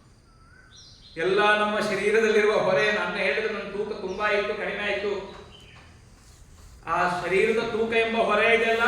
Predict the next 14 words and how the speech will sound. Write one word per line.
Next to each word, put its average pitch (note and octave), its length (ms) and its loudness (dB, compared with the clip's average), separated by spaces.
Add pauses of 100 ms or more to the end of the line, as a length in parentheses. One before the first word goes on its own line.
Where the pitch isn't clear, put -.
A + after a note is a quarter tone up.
(300)
ಅದನ್ನೆಲ್ಲ A3 680 -2
ಕಡಿಮೆ C#4 320 2
ಮಾಡ್ಲಿಕ್ಕೆ B3+ 400 0
ಬನ್ನಿ. A#3+ 520 -2 (840)
ಅದನ್ನೆಲ್ಲ G3 600 -2
ಬಿಟ್ಟು A#3 380 -6
ಸೀದಾ G#3 280 -6
ಹೋಗಿ F#3+ 320 -4
ಯಾರಿಗೆ A3 380 2
ಕೊಡ್ಬೇಕಂದ್ರೆ G#3 480 -2
ಎಲ್ಲ F3 220 -4
ಇಲ್ಲಿ G3 160 -4
ಗಾಳಿಯಲ್ಲಿ E3 480 0
ಹೋಗ್ಬಿಡ್ತದೆ. C3+ 440 -8